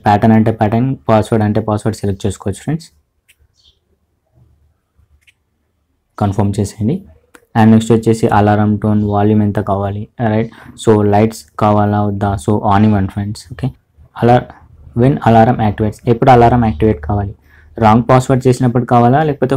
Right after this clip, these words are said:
ఫోన్ని షేక్ చేసినప్పుడు కావాలా? So మీరు వచ్చేసి టూ అంటే టూ సెలెక్ట్ చేసుకోవచ్చు, లేదా రాంగ్ పాస్‌వర్డ్ అంటే రాంగ్ పాస్‌వర్డ్ సెలెక్ట్ చేసుకోవచ్చు, ఓకే? And ఇక్కడ వచ్చేసి మీ Gmail ఇచ్చేసేయండి. And ఇక్కడ వచ్చేసి సెక్యూరిటీ క్వశ్చన్ చేంజ్ చేసుకుంటే చేంజ్ చేసుకోవచ్చు, లేకపోతే వదిలేసేయండి.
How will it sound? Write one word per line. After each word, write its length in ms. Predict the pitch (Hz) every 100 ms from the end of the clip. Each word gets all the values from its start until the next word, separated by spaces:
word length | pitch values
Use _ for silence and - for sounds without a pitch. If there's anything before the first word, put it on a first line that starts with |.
| -
ఫోన్ని 280 | 131 123 127
షేక్ 160 | 123 110
చేసినప్పుడు 380 | 117 110 110 107 98
కావాలా? 200 | 95 101 _ - _ -
So 80 | 113 107 104
మీరు 140 | 107 104
వచ్చేసి 340 | 113 113 113 110 107 -
టూ 80 | 131 123
అంటే 160 | 123 117
టూ 60 | 120 117
సెలెక్ట్ 220 | 113 113
చేసుకోవచ్చు, 400 | 113 - 117 113 135
లేదా 140 | 123 113
రాంగ్ 160 | 110 113
పాస్‌వర్డ్ 260 | 117 113 110
అంటే 120 | 113 117
రాంగ్ 160 | 104 104
పాస్‌వర్డ్ 280 | 101 107 95
సెలెక్ట్ 200 | 101 101 -
చేసుకోవచ్చు, 380 | - - 101 120
ఓకే? 100 | 156 - - _ 117
And 80 | 113
ఇక్కడ 140 | 113 110
వచ్చేసి 240 | 113 113 110
మీ 80 | 107 110
Gmail 260 | 117 120 120
ఇచ్చేసేయండి. 540 | 123 120 123 117 123 123
And 80 | 110 104
ఇక్కడ 120 | 110
వచ్చేసి 300 | 107 110 113 110
సెక్యూరిటీ 340 | 107 113 110 110
క్వశ్చన్ 240 | 110 113 110
చేంజ్ 200 | 107 104 110
చేసుకుంటే 400 | 107 - 110 107 -
చేంజ్ 160 | 110 110
చేసుకోవచ్చు, 360 | 110 113 113 123
లేకపోతే 240 | 107 - 117
వదిలేసేయండి. 400 | 107 101 107 135